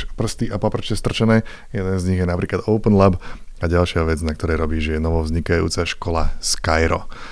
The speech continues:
E, toto je náš podcast Moderná škola, kde sa bavíme o vzdelávaní, tak všeobecne, a konkrétne aj o tejto novej škole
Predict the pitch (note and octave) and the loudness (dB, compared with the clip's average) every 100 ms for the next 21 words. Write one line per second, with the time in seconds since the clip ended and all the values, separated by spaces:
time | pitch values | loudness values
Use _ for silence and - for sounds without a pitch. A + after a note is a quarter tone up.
0 | - - - F2 A#2 C#3 C3 A2+ - A2 | -16 -6 0 4 6 6 6 6 4 -2
1 | G#2 - F#2 F2+ - - - E2+ D#2 E2 | 0 6 6 6 0 -10 -6 -2 -2 -2
2 | D2+ D2 - F#2 F2+ E2+ E2 E2 F2+ E2 | -4 -6 2 4 6 4 0 0 2 2
3 | D#2+ E2 E2 D#2+ F2 D#2 D2 D#2 D2+ D2+ | 0 0 -2 -2 -4 -6 -4 -4 -2 -2
4 | D#2 G2 E3+ - - - - - E2 E2 | -2 0 -2 -4 -12 -8 -8 -2 -2 -2
5 | F2 D3+ - G2 A#2+ D3+ C3+ B2+ A2+ G#2 | 0 2 2 2 2 4 4 4 4 4
6 | G2 F2+ F2 F2+ - E2+ E2 D#2+ D#2 D2+ | 4 -2 -2 -2 -2 -2 -2 -4 -4 -6
7 | - - D#2 | -6 -6 -4